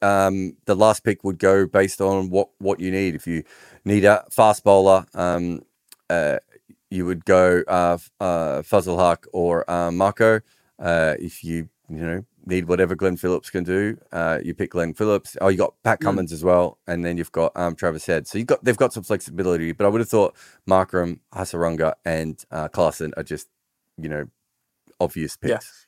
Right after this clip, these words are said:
Speaker 2: It's interesting, right? Because a lot of people said that they spent all that money on Pat Cummins because they wanted him to captain. But having Cummins captain is kind of counterproductive. Like, I would have Markram captain because I know that Markram's going to play
Speaker 1: Yeah.
Speaker 2: all of those games. And again, in the I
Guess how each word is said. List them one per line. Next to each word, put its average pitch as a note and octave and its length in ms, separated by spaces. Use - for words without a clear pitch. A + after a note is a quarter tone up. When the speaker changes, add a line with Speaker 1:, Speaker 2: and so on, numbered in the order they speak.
Speaker 2:
It's F3+ 140
interesting, F#3 440
right? B2+ 240
Because C3+ 400
a B2+ 140
lot D3 160
of E3 80
people E3+ 260
said D3+ 260
that C#3 160
they C3 440
spent D3+ 460
all C#3 200
that C#3+ 200
money C3+ 260
on C3 140
Pat C3 300
Cummins B2+ 320
because A#2+ 280
they B2+ 120
wanted A#2+ 340
him B2 140
to A#2+ 80
captain. A#2+ 540
But A#2 200
having C#3 320
Cummins D3+ 440
captain C#3+ 500
is D3+ 120
kind D3+ 220
of C#3 80
counterproductive. C3+ 840
Like, A#2 180
I B2+ 100
would D#3 120
have D#3 140
Markram F3 500
captain A2+ 400
because A#2 200
I C3 80
know C#3+ 120
that C#3 120
Markram's C3+ 420
going C#3+ 160
to C#3 60
play C3 240
Speaker 1:
Yeah. F#2 180
Speaker 2:
all E3 180
of D3+ 80
those C3+ 220
games. B2 320
And C3 300
again, E3+ 420
in C3+ 340
the A2+ 180
I C#3+ 80